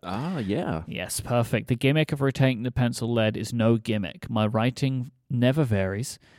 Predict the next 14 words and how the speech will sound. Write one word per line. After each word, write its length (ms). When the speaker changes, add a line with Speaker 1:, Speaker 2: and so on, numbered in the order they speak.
Speaker 2:
It 140
works 240
perfectly 580
with 120
engineering 560
paper. 420
The 100
gunmetal 540
body 300
fits 280
in 120
any 260
engineer's 540
workplace, 580